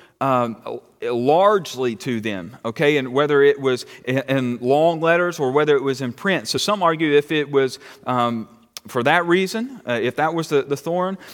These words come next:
but all we can know is that it was something that caused suffering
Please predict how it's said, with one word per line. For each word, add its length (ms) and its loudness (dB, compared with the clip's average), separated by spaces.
but 260 2
all 460 6
we 220 0
can 240 -6
know 500 2
is 280 0
that 460 -2
it 100 -2
was 140 -6
something 500 -8
that 140 -8
caused 360 -6
suffering 640 -10